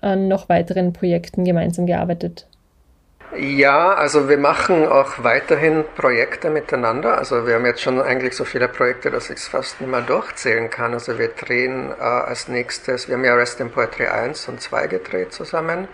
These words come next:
Speaker 2: Wir drehen nächstes Jahr Rest in Poetry drei mit einem Trakl-Schwerpunkt und Innsbrucker Autorinnen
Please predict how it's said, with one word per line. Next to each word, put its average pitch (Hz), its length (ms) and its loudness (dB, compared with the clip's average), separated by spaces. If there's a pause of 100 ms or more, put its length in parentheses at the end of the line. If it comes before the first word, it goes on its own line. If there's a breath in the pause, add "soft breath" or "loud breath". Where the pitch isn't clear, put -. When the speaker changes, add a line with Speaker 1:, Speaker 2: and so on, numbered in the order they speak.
(520 loud breath)
Speaker 2:
Wir 135 120 0
drehen 135 260 2
nächstes 131 400 -4
Jahr 131 180 4
Rest 127 280 -2
in 131 100 -4
Poetry 123 500 0
drei 131 460 2 (180)
mit 120 220 -6
einem 113 400 -6
Trakl-Schwerpunkt 131 1200 -4
und 117 160 -4
Innsbrucker 123 580 -4
Autorinnen 131 880 -4